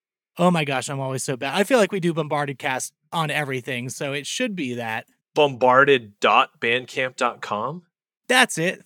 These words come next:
Speaker 1: Thank you so much, Derek. It's bombarded dot bandcamp dot com.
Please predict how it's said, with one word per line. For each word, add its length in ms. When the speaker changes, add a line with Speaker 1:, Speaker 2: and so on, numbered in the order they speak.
Speaker 1:
Thank 240
you 100
so 280
much, 280
Derek. 320
It's 200
bombarded 480
dot 220
bandcamp 580
dot 180
com. 460